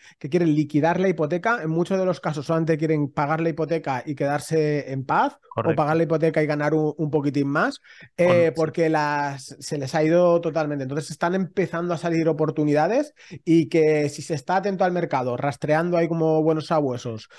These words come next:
Speaker 1: con las alarmas bien puestas por todos los lados, van a salir cositas muy, muy, muy, muy buenas.
Speaker 2: El tema es ese, es ser proactivo, no esperar a que te venga a ti la información, sino ir a buscar a la información. Ves al banco y pregúntale, "Oye,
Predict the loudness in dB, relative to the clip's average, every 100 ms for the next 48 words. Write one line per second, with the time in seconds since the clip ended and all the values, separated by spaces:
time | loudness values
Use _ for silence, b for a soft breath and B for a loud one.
0 | B B -2 0 2 2 0 2 0 0
1 | 0 0 -4 -6 -6 -4 0 0 0 0
2 | 0 0 -2 -2 -4 -4 -4 -4 -4 -2
3 | 0 2 2 4 6 4 0 -4 -6 -10
4 | -10 -6 -2 0 2 2 2 0 -4 -4
5 | -6 -2 -2 0 0 0 -2 -6 -4 -2
6 | -2 0 2 2 0 -4 -4 -2 -2 -2
7 | -4 -4 -2 -2 0 -2 -2 0 0 0
8 | -2 -6 -8 -8 -12 -14 -16 -14 -10 -6
9 | -2 -2 -2 -4 -8 -8 -10 -12 -12 -6
10 | -2 -2